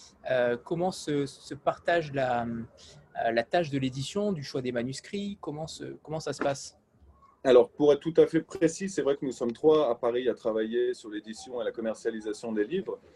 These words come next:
Speaker 2: Mais la chance que nous avons, c'est que Slatkin en, en Suisse nous permet d'avoir un fabricant,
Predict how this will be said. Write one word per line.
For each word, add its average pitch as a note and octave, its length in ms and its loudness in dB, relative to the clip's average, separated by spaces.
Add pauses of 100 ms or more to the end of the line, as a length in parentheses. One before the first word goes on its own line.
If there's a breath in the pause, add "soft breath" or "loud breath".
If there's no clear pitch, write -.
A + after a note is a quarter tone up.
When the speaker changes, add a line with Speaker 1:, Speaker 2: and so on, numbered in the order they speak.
(140)
Speaker 2:
Mais A#2 120 4
la A#2 100 8
chance A#2+ 240 -4
que - 80 -8
nous B2 160 -2
avons, B2 280 6
c'est C3+ 200 -8
que B2 100 -2
Slatkin B2 680 -2
en, G2+ 440 0
en A2 160 0
Suisse D#3+ 420 -2
nous A#2+ 100 0
permet A2+ 340 2
d'avoir G#2 340 2
un G2+ 80 -4
fabricant, A2+ 640 -2